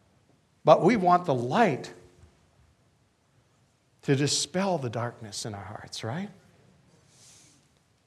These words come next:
Anyways, that's the way I look at it. You know, we're body, soul, and spirit, and the body, the soul, to me, is the Canaan that's been given to us in the gospel.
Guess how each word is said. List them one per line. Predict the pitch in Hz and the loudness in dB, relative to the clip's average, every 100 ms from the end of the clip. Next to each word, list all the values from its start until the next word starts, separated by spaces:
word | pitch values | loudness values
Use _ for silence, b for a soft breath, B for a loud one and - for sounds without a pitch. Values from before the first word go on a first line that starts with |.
| _ - | _ 4
Anyways, | 185 208 180 | 8 10 10
that's | 156 233 - | 8 6 6
the | |
way | 135 123 | 4 6
I | 151 | 6
look | 135 - | 4 0
at | 113 110 | 0 0
it. | 120 | -2
You | 131 | -2
know, | 123 | -2
we're | 127 135 | -2 0
body, | 123 131 139 | 2 2 2
soul, | 135 135 127 127 | -2 -2 0 -2
and | 120 | -2
spirit, | - 127 131 143 | -4 -2 -2 -2
and | 123 | -6
the | |
body, | 113 107 131 127 131 - B B B B B - | 0 2 4 2 0 -6 B B B B B -8
the | 131 | -6
soul, | - - 143 185 123 120 127 139 - | -4 0 4 4 2 -2 -6 -12 -6
to | 139 | -2
me, | 143 | 0
is | 156 110 | 0 -2
the | 123 | -4
Canaan | 117 143 170 123 104 117 - - | -6 -2 -2 -2 -6 -12 -20 -8
that's | 127 120 | -6 -4
been | 131 107 | -6 -4
given | 147 185 127 | -4 -4 -8
to | 113 | -6
us | 107 110 - - _ _ _ - | -8 -8 -12 -16 _ _ _ -8
in | 123 | -6
the | 107 | -4
gospel. | 117 160 170 - 104 | -2 -2 -6 -10 -14